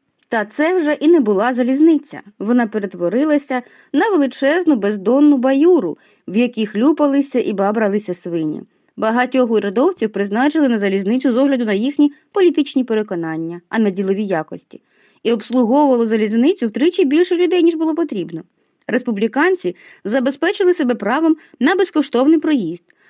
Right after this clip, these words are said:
а негрів цілими вагонами розвозили по штату на веселі погулянки, щоб вони могли голосувати і переголосовувати на тих самих виборах. Нездарне господарювання на залізниці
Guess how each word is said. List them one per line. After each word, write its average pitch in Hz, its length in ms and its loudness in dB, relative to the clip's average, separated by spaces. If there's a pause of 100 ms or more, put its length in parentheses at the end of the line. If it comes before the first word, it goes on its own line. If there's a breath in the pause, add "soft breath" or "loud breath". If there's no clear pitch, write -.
(140 soft breath)
а 254 160 -2
негрів 311 400 2
цілими 302 340 2
вагонами 277 540 4
розвозили 254 560 2
по 294 140 0
штату 277 340 -2
на 277 100 4
веселі 269 380 -2
погулянки, 339 680 0 (220 soft breath)
щоб 254 220 -2
вони 233 180 2
могли 226 240 2
голосувати 208 720 -2
і 247 80 -2
переголосовувати 208 1000 0 (180)
на 202 160 -2
тих 269 320 -2
самих 196 480 -4
виборах. 160 600 -8 (640)
Нездарне 294 600 2
господарювання 233 840 2
на 202 140 0
залізниці 175 720 -2